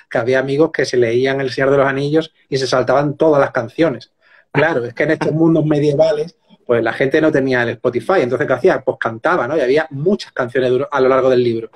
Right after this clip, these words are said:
Había peña que decía, "Yo paso de las canciones, me voy a ir directamente a las batallas", ¿no? Entonces, bueno, eh,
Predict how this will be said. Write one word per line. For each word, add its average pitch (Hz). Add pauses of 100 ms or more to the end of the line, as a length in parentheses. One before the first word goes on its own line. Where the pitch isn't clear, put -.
(260)
Había 127
peña 151
que 135
decía, 123
"Yo 170
paso 147
de 151
las 139
canciones, 139
me 123
voy 131
a 151
ir 147
directamente 143
a 160
las 139
batallas", 123
¿no? 131
Entonces, 139
bueno, 139 (560)
eh, 123